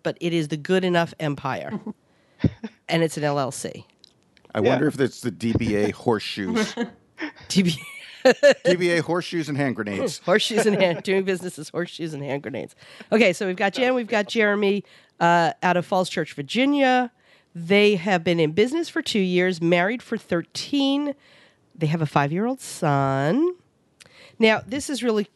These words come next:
Speaker 1: y-, you know, you know when, when the wife has, um, has written the bio, because we've got
Speaker 2: <laughs>
Speaker 1: two substantial paragraphs here,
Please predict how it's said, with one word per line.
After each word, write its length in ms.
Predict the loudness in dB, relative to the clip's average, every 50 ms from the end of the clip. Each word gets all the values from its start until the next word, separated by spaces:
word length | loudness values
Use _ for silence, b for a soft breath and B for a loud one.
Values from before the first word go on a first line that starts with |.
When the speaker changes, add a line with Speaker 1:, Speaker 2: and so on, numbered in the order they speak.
| _ _ _ _ _
Speaker 1:
y-, 160 | -14 -14 -12 -6
you 160 | -2 0 2
know, 340 | 4 4 4 4 4 2 0
you 200 | -2 -4 -4 -2
know 240 | 0 2 4 4
when, 280 | 4 4 2 2 0 -4 -6
when 280 | -8 -6 -4 -2 -2 -2
the 60 | -2
wife 300 | 0 0 0 0 -2 -2
has, 400 | -2 -2 -2 -2 -4 -6 -12 -14 _ -8
um, 340 | -6 -6 -6 -6 -8 -10 -12 _ _ _ _ _ _ _ _ _ _ _ -16 -16 b b b b b b
has 180 | 0 0 2 2
written 160 | 2 0 0
the 60 | 0
bio, 260 | 2 2 2 0 -2 -4
because 380 | -8 -4 -2 -2 -2 -2 b b b b b b b b _ _ _ -2
we've 160 | -2 -2 0 2
got 220 | 2 2 2 0 -4 -6
Speaker 2:
<laughs> 80 | -6 -4
Speaker 1:
two 840 | -4 -2 0 2 4 4 6 6 6 6 6 6 4 4 2 0
substantial 1080 | -2 -2 -2 -2 -2 -2 -2 -4 -4 -2 2 4 6 6 6 4 2 0 -2 -2 -2 -2
paragraphs 800 | -2 0 2 2 2 2 0 0 -2 -2 -2 -2 -4 -6 -6 -6
here, 340 | -4 -2 0 0 -2 -2